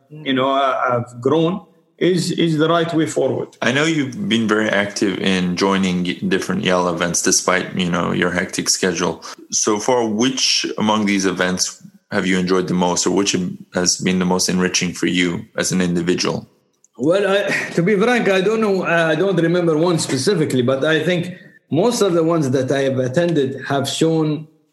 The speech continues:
Speaker 1: that have, uh, has given at least me as an individual an angle that I would not have seen before,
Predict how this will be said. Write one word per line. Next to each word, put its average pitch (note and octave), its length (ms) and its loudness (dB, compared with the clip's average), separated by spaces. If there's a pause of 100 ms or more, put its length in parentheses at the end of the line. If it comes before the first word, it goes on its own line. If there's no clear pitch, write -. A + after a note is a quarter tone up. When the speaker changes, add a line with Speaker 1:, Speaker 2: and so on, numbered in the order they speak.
(960)
Speaker 1:
that D3 200 0
have, C#3 400 0 (140)
uh, B2+ 40 -6
has C3+ 440 0
given E3+ 400 2
at B2 180 -4
least F#3 300 0
me D3 320 2
as B2 100 2
an B2 140 2
individual B2+ 760 0 (240)
an D#3 160 2
angle F#3 480 2
that D#3 240 2
I D#3 100 2
would D#3 240 0
not D#3 240 0
have C#3+ 240 0
seen C#3 240 0
before, A#2 320 -4